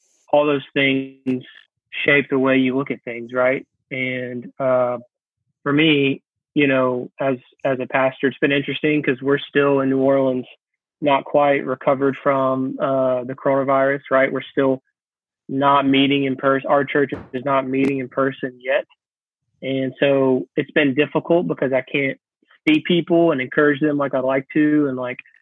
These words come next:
have conversations in person and be like, and so I'm having to do that through text and email and social media. And obviously Facebook, there's so much out there. And so, uh, it's been difficult, you know, me, obviously I can't relate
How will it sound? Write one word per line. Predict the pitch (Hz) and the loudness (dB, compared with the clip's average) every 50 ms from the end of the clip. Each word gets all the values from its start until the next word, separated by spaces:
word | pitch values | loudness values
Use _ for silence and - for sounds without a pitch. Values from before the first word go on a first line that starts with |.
| _ - | _ -2
have | - 143 143 139 | 0 0 2 2
conversations | - 151 151 143 135 - 143 139 135 - 143 127 | 2 0 0 0 -2 -2 -2 -2 -2 -4 -8 -10
in | 131 123 | -10 -6
person | - - 143 139 135 - 151 143 143 143 | -2 0 0 0 0 -2 -2 -2 -2 -2
and | 135 131 127 | -2 -2 -2
be | 135 127 | -2 0
like, | 131 131 127 131 131 - - _ _ _ _ _ _ - | 0 0 0 -2 -4 -8 -14 _ _ _ _ _ _ -12
and | 135 120 | -8 -2
so | - 139 | 0 0
I'm | 135 135 | 0 2
having | 143 139 135 135 135 127 | 2 0 0 0 0 0
to | 135 | 2
do | 135 131 | 2 2
that | 131 127 131 - | 2 0 -2 -4
through | - 127 123 _ _ _ _ - | -8 -8 -8 _ _ _ _ -4
text | - 156 143 135 - - | 0 0 0 0 -2 -6
and | - 123 127 | -8 -4 -2
email | 131 135 135 135 135 135 131 | -2 0 0 0 -2 -2 -4
and | 127 123 | -4 -4
social | - 131 127 123 - 131 | -4 -4 -4 -4 -6 -6
media. | 123 127 131 135 131 135 131 131 135 131 131 - _ _ _ _ _ - - _ | -4 -2 -2 0 2 2 2 2 2 0 -4 -8 _ _ _ _ _ -20 -14 _
And | - 127 131 131 131 127 | -4 -2 -2 0 0 2
obviously | 135 135 139 139 147 - - 135 135 131 127 131 - - | 2 2 2 2 0 0 2 2 2 2 0 -2 -2 0
Facebook, | 139 135 135 - _ - 143 139 135 135 | 0 0 0 -2 _ 0 0 0 0 -2
there's | - 123 - - | -4 -8 -4 -2
so | 143 135 | 0 0
much | 135 135 131 - | 0 -2 -2 -2
out | 143 135 131 131 131 - | 0 0 0 0 -2 -2
there. | 135 131 131 131 127 127 | -2 -2 0 0 -2 -2
And | 123 127 - | -6 -8 -6
so, | - 139 131 131 131 127 127 - - _ _ | -4 -2 -2 -2 -2 -4 -6 -10 -16 _ _
uh, | - 135 135 135 131 131 127 127 127 - _ _ _ | -2 0 2 4 4 4 4 2 0 -2 _ _ _
it's | - 147 - | -6 -6 -2
been | _ 185 175 156 | _ 2 2 4
difficult, | 143 170 180 - 185 - - 147 135 131 131 127 - | 2 2 0 0 -2 -4 -2 -2 -2 -2 -2 -4 -4
you | 147 139 | -6 -4
know, | 135 135 135 135 135 | -2 -2 -2 -2 -2
me, | 151 139 143 147 147 143 143 143 143 143 143 _ _ _ _ _ _ _ _ _ _ _ _ _ _ _ _ _ _ - | -2 -2 -2 0 0 0 0 0 -2 -2 -6 _ _ _ _ _ _ _ _ _ _ _ _ _ _ _ _ _ _ 0
obviously | 151 151 139 147 143 - - 143 139 | 0 2 2 2 0 2 2 2 2
I | 139 135 131 | 2 0 -2
can't | - - - 139 143 - | -4 -4 -4 -2 -2 -2
relate | - 147 139 135 135 135 135 135 123 - - | 0 0 2 2 2 2 2 2 0 -2 -6